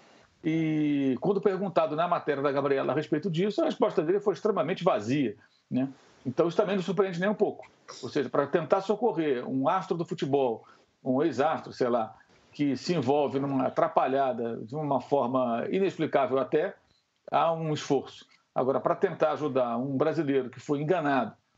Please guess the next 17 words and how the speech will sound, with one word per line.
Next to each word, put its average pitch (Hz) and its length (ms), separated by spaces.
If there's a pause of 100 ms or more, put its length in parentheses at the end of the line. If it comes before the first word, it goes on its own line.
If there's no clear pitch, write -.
(100)
por 127 160
outro 165 220
brasileiro 151 540
e - 20
su-, 127 480
sua 147 160
família, 131 420 (400)
e - 80
que - 120
tá 170 100
lá 143 160
pagando 135 420
por 147 160
algo 135 160
que 147 140
não 131 140
fez, - 440